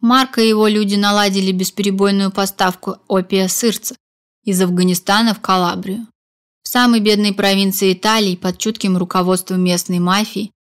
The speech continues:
его перерабатывали, очищали и синтезировали.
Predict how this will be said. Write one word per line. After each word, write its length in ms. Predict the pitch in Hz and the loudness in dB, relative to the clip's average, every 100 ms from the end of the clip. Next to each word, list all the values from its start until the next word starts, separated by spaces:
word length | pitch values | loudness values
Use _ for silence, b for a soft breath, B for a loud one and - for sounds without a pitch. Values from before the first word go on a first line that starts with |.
| _ | _
его 160 | - 196 | 0 0
перерабатывали, 880 | 196 190 185 185 175 190 220 196 180 | 2 0 2 2 2 0 0 -2 0
очищали 580 | 180 - 185 - 208 220 | 0 -2 -2 0 0 0
и 40 | |
синтезировали. 840 | 202 196 202 196 190 180 175 180 | -2 -2 -2 -2 0 0 0 -4